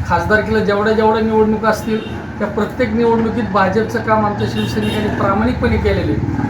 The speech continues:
आणि अशा परिस्थितीत आमचा सोलापूर जिल्ह्यातला शिवसैनिक महायुतीचा धर्म पाळत असताना,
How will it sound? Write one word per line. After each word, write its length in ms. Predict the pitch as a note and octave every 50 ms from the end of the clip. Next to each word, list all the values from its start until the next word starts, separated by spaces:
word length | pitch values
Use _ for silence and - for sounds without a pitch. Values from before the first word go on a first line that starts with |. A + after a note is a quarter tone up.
| - -
आणि 240 | - - - -
अशा 180 | - - - A#3+
परिस्थितीत 680 | A3+ - A3+ A3 G#3+ G#3 - A3 G#3+ G#3 A3+ A#3 G3+
आमचा 300 | G3 G3 F#3 F#3+ F#3+ F#3+
सोलापूर 440 | - - G#3 G3+ G#3 G#3 - G#3+ G3+
जिल्ह्यातला 420 | F#3+ F#3 G3 G3 G3 G3 G3 G3+ G3 F#3
शिवसैनिक 520 | - G#3+ G#3+ F#3 - A3+ G#3+ G#3 F#3+ - - - - - - - - - - - - - - - - -
महायुतीचा 640 | E3 F3 F#3 G3+ A#3 A3 - - A#3+ G#3 - B3
धर्म 320 | A3 G3 G#3+ G3+ G3+ G#3+ G#3
पाळत 360 | - A3 G3+ G3 G3+ G3+ G#3
असताना, 500 | F#3+ F#3 - - G3+ F#3+ F3+ D#3+ - -